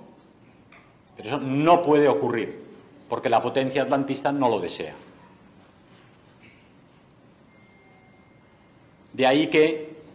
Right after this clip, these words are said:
en este momento en que nosotros somos víctima, no de Putin ni de Rusia, porque no nos está afectando, somos víctima de la globalización, somos víctima de la sustitución de la población en España y en Europa,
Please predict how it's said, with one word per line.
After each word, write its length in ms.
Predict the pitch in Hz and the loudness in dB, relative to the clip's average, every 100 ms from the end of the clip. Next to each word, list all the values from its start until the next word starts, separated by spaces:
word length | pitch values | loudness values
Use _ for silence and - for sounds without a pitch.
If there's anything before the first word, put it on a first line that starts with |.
| - - - | -20 -20 -10
en 140 | 127 160 | -4 -2
este 200 | 156 180 | 0 0
momento 640 | 165 175 170 143 123 - | 2 2 0 0 -2 -2
en 160 | 135 143 | -4 -2
que 100 | 143 | -2
nosotros 300 | 139 170 170 | -2 -2 -2
somos 340 | 180 151 143 | 0 -2 -2
víctima, 520 | 202 196 165 127 92 - - 123 | -4 -4 -2 -2 -2 -6 -16 -10
no 160 | 131 180 | -4 -2
de 120 | 143 | -2
Putin 340 | - 185 131 | -2 -2 -2
ni 60 | 127 | 0
de 100 | 123 | 0
Rusia, 320 | 170 - 156 | 0 0 0
porque 220 | 139 - | -2 -4
no 100 | 120 | -4
nos 140 | 127 110 | -6 -8
está 180 | - | -6
afectando, 600 | 110 113 - 123 104 104 107 - - - | -4 -4 -4 -4 -4 -10 -14 -20 -20 -20
somos 320 | - 139 139 | -6 -2 0
víctima 460 | 139 135 139 127 127 | -2 -2 0 0 0
de 80 | 127 | 0
la 100 | 117 | 0
globalización, 800 | 117 110 107 - 92 147 123 - - - - - - - - | 2 0 -2 -4 -4 -2 -2 -4 -14 -20 -20 -20 -20 -20 -8
somos 360 | - 143 135 | -2 2 2
víctima 640 | 143 143 139 135 127 - - | 0 -4 -2 2 2 0 -6
de 80 | 131 | 2
la 180 | 123 - | 2 2
sustitución 720 | - 143 - 151 135 160 143 | -4 -6 -4 -2 -2 0 2
de 80 | 127 | 2
la 140 | 120 | 2
población 460 | 123 117 107 139 127 | 0 0 0 0 -2
en 80 | 110 | -4
España 400 | - 123 113 110 | -6 -6 -4 -4
y 80 | |
en 80 | 101 | -6
Europa, 540 | 104 123 143 113 - | -4 -2 0 0 -2